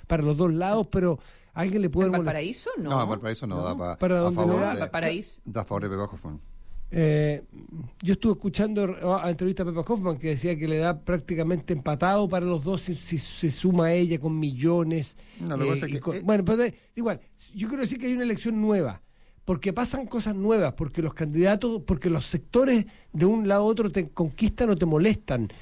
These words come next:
Speaker 1: los candidatos te defraudan o te conquistan, los empiezas a ver con otra mirada. Antes te dio lo mismo porque había primera vuelta y ahora en segunda vuelta es mucho más decisorio. En fin,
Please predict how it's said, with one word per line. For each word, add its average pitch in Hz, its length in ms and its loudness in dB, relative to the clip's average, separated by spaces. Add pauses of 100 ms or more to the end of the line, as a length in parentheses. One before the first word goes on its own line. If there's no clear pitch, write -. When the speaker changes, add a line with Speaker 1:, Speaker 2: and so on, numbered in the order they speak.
(140)
Speaker 1:
los 165 160 4
candidatos 185 540 2
te 214 80 2
defraudan 202 580 2
o 196 60 2
te 170 100 -2
conquistan, 147 720 0 (400)
los 160 220 6
empiezas 214 460 2
a 190 80 4
ver 208 260 4
con 190 180 0
otra 208 220 -2
mirada. 196 380 -2
Antes 196 240 -4
te 180 120 -6
dio 190 140 -2
lo 185 100 -2
mismo 226 280 -2
porque 185 240 -4
había 180 220 2
primera 180 300 0
vuelta 190 320 0
y 180 60 4
ahora 180 200 4
en - 60 0
segunda 175 240 2
vuelta 175 260 2
es 160 60 2
mucho 175 260 0
más 180 100 0
decisorio. 175 600 4
En 165 60 -2
fin, 220 260 4